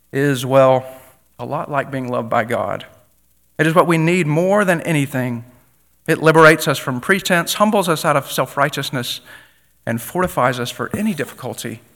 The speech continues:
life can throw at us.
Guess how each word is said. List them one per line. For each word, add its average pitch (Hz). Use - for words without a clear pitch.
life 123
can 127
throw 117
at 107
us. -